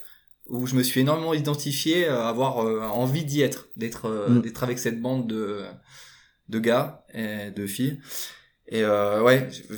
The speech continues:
Speaker 1: vraiment, moi, j'aimais beaucoup. Et avec, bien sûr, t'avais en-, on avait tous envie que le week-end, il y ait ça, il y ait les feux d'artifice à la fin, parce que c'est aussi, la, la réal, elle est somptueuse, là, même, euh,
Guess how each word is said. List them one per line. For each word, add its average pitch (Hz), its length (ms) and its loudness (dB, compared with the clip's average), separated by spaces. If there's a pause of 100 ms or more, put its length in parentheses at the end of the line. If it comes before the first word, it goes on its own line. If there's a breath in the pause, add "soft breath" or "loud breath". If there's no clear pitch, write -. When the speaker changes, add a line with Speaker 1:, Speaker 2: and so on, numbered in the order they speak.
Speaker 1:
vraiment, 127 280 2
moi, 156 120 0
j'aimais 117 240 -2
beaucoup. 123 440 -6 (140)
Et - 80 -6
avec, 110 300 4
bien 98 180 -2
sûr, 131 260 0
t'avais 101 180 -2
en-, 104 260 0
on 113 120 0
avait 110 200 2
tous 131 240 0
envie 123 380 2
que 131 120 -2
le 110 100 2
week-end, 123 640 4
il 101 80 -2
y 101 60 -2
ait 104 60 -2
ça, 113 280 0
il 101 100 -2
y 101 60 0
ait 101 40 0
les 101 180 -2
feux 120 180 -2
d'artifice - 580 -2
à 110 60 -2
la - 120 0
fin, 139 180 2
parce - 160 -2
que - 80 -12
c'est - 140 -2
aussi, 131 300 -2
la, 120 140 -2
la 110 140 2
réal, 135 280 4
elle 95 120 -2
est 95 80 -6
somptueuse, 123 640 -2
là, 104 220 -4
même, 110 260 -4
euh, 101 180 -4